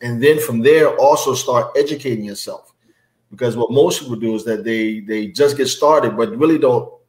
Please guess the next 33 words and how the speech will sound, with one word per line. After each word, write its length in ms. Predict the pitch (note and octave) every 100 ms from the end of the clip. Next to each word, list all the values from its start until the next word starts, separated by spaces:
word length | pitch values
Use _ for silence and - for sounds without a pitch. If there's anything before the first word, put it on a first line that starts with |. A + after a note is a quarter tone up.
| _
have 380 | - B2+ B2 A2+
a, 420 | A2+ A2 G#2+ G2+ G2 _ _ _
a 80 | A2
depth 420 | G#2 C#3 C3+ B2+
knowledge 440 | A#2 C3 B2+ A#2+ A#2+
of 220 | G#2+ G#2
what 340 | B2 C3 -
they 160 | - B2
can 240 | B2 G#2+
do 200 | G2+ C#3
and 120 | A#2+ A2+
what's 160 | A#2+
available 400 | A2 A#2 C#3 A2+
to 240 | G#2 G#2+ G2
them, 160 | F#2+ -
or 160 | A2+
how 220 | A#2 B2+
to 160 | B2+ B2
exercise 400 | A2+ - A2+ G#2
properly 480 | - D3+ - G2 F#2+ _ _ _ _
and 80 | A2+
how 140 | C3
to 160 | B2+ A#2 F#3+
eat 160 | G#3+
properly. 320 | - B2 - - _ _ _ B2
Because 520 | B2 B2 B2 A2+ - - - _ _
you 100 | C3
wanna 160 | D3+ D3+
start 280 | D#3+ C#3
reading 340 | B2 C#3+ C#3+ A#2
books 320 | C3+ C3 -
on 160 | A#2 A2+
nutrition, 480 | A2+ - A2 -